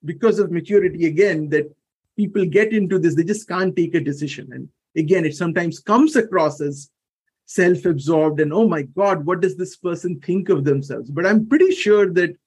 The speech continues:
if you look at post thirty relationships, I think it's pretty similar for many people. Most people think on those lines. It's just that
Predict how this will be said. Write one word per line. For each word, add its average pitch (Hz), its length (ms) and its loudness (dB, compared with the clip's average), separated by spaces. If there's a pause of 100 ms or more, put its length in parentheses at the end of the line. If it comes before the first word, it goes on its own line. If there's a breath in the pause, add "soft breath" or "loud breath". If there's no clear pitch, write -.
(240 soft breath)
if 156 160 -4
you 190 100 2
look 208 300 2
at 190 180 0 (580)
post 214 480 0
thirty 196 480 0
relationships, 165 840 0
I 147 60 -6
think 226 200 -2
it's 226 200 -2
pretty 196 400 -2 (260)
similar 185 540 2
for 143 100 -6
many 143 240 -4
people. 147 320 -6 (320 soft breath)
Most 202 260 2
people 220 260 2 (100)
think 320 280 2
on 165 160 2
those 131 280 2
lines. 120 400 -8
It's 131 160 -10
just 180 280 4
that 165 260 0